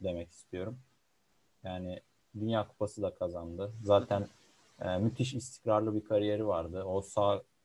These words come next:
koridorda yarattığı o dominasyon, e, o temposu hem hücumda hem savunmada. Hatta futbolu bıraktığında bile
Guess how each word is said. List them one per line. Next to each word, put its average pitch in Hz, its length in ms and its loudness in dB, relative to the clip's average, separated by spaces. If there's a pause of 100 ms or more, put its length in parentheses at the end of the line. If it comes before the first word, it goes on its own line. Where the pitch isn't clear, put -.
(180)
koridorda 101 580 0
yarattığı 101 540 0
o 101 140 0
dominasyon, 104 680 -4 (520)
e, - 60 -4
o 95 240 0
temposu 110 580 0
hem 110 180 0
hücumda 104 480 0
hem 107 140 -2
savunmada. 98 720 -2 (520)
Hatta 107 300 4
futbolu 117 500 0
bıraktığında 120 680 8
bile 110 260 8